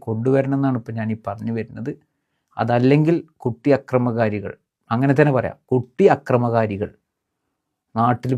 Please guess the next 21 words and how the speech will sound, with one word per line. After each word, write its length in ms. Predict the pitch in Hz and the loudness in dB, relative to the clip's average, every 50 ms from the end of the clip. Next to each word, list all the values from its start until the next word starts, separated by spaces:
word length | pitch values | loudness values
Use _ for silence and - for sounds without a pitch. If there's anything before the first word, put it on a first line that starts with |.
| 120 - | 0 0
പെരുകും. 440 | 123 117 107 107 113 110 113 104 - _ _ _ _ _ _ _ _ _ _ _ _ _ _ _ _ _ | 0 2 2 0 -2 -4 -6 -8 -10 _ _ _ _ _ _ _ _ _ _ _ _ _ _ _ _ _
അവർക്ക് 360 | 113 117 139 143 135 - - 156 143 139 | 4 6 6 6 6 4 2 4 4 6
മൈനർ 360 | 131 135 143 147 156 165 160 165 | 6 8 6 6 6 6 4 4
എന്നുള്ള 240 | 151 151 147 147 143 131 - | 4 4 4 4 4 4 2
പരിരക്ഷ 420 | 127 120 117 123 131 139 131 - 151 | 2 2 2 2 2 2 2 2 2
കൊടുക്കേണ്ടി 460 | 139 139 123 113 - 120 113 110 117 113 | 2 2 2 0 -2 -2 -2 -2 -4 -6
വരും. 140 | 101 - 107 117 | -6 -8 -12 -2
ഇപ്പോൾ 140 | 110 151 151 156 | 2 4 6 6
ഈ 40 | 180 170 | 6 4
കുട്ടിക്ക് 300 | 165 156 147 156 151 170 165 | 4 2 4 4 4 4 4
എന്തെങ്കിലും 300 | 156 160 156 160 156 160 | 4 2 2 2 2 2
സംഭവിച്ചിട്ടുണ്ടെങ്കിലായിരിക്കും 1400 | 139 143 139 147 156 151 151 160 147 156 156 147 147 147 147 147 147 151 147 147 147 139 135 - 143 147 147 | 2 4 4 4 4 4 4 2 0 2 2 2 2 2 4 4 4 6 6 6 4 2 0 -2 -2 0 0
നമ്മളെല്ലാവരും 520 | 143 143 143 143 139 139 143 143 143 143 143 143 | 2 4 4 4 6 6 6 6 6 6 6 6
വളരെ 160 | 143 143 147 143 | 6 6 6 4
രംഗത്തിറങ്ങുള്ളൂ. 580 | 143 139 131 - 143 135 135 135 131 120 120 - _ _ _ _ _ _ _ _ _ _ _ _ _ _ _ _ _ _ _ _ _ _ _ _ - | 2 2 2 2 0 0 0 -4 -6 -8 -8 -12 _ _ _ _ _ _ _ _ _ _ _ _ _ _ _ _ _ _ _ _ _ _ _ _ -2
ഏത് 260 | 123 131 139 139 135 139 139 | 4 6 6 8 6 6 6
താമരശ്ശേരി 500 | 139 135 139 143 139 135 120 143 143 143 143 135 | 6 6 6 6 4 4 6 6 6 6 6 6
പോലെ 220 | 135 135 127 127 131 - _ _ _ _ _ _ _ _ _ _ _ _ _ _ _ _ _ _ _ _ _ _ _ _ _ _ | 4 2 2 0 -6 -12 _ _ _ _ _ _ _ _ _ _ _ _ _ _ _ _ _ _ _ _ _ _ _ _ _ _
അങ്ങനെ 360 | 107 107 117 127 139 151 170 147 131 | -8 -4 -2 0 2 2 2 2 2
ധാരാളം 440 | 131 120 131 143 143 156 156 165 151 156 - | 2 2 2 2 4 4 4 2 0 -2 -4
കുട്ടികൾ 340 | 123 107 - 139 127 143 | -8 -4 -2 0 2 4